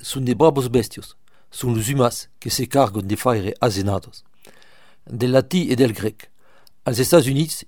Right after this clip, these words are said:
d'unis protestan contra l'ensenyament del grec et del latí dins las universitats del país. Raso avançado, legir textes en grec o en latí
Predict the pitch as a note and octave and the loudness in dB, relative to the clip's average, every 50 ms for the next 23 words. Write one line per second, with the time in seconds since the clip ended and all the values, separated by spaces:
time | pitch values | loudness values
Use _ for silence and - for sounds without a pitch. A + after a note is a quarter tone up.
0 | - A2 F#2+ C#3 E3 E3+ D#3+ - - - C3 - D#3 D#3+ C#3+ - D#3+ C#3 B2 - | -14 -8 -4 0 0 2 0 0 -2 -4 -2 2 2 2 4 2 -2 -4 -4 -6
1 | - A#2+ - G#2 A#2+ A#2+ A2+ - B2+ B2+ B2+ C3 B2+ G#2 A2+ G#2+ F#2+ - A#2 C3 | -6 -6 0 2 2 2 2 0 -2 -2 0 0 0 0 0 -2 -2 0 0 0
2 | B2 - - - A#2 A2 A#2 A2+ A2+ A2+ G#2+ - - B2 B2+ B2+ - - - - | 0 -2 -8 -6 -2 0 2 2 2 0 0 -2 -8 -12 -12 -12 -18 -20 -20 -20
3 | - - - - - - B2 A#2 A#2 A#2+ A#2 A2+ G2 A2 A#2 C#3 C#3 C3 B2 - | -20 -20 -20 -20 -14 -10 -6 -2 0 2 2 2 2 2 0 2 4 4 4 2
4 | B2+ A2 - C#3 C3+ - - A2+ G#2+ A#2+ A2+ G#2+ - A2+ F#2+ F2 - - - - | -2 0 2 2 2 2 -2 -4 -4 -4 -2 0 0 0 0 -2 -8 -14 -20 -20
5 | - - - - - - - - G#2 B2 C3+ A#2+ G#2+ A#2 A2+ G#2 G2+ G#2+ G#2 G2 | -20 -20 -20 -20 -20 -20 -20 -10 0 2 2 2 4 4 2 4 4 2 0 2
6 | - C3+ C3+ C3 C3 C3+ - - - - - - - - - B2+ C3 D3 D3 B2 | 2 2 2 2 0 -4 -8 -14 -20 -20 -20 -20 -20 -16 -10 -2 0 0 2 2
7 | E3 - - D3+ C3+ - - - A#2 - B2+ D3 D3 B2+ A2 B2+ A#2 - - B2 | 0 2 4 4 4 4 2 -6 -4 -2 0 0 0 2 2 0 0 2 0 0
8 | C3 B2+ G#2+ G#2+ - - - A#2+ | 0 2 0 0 -2 -4 -12 -14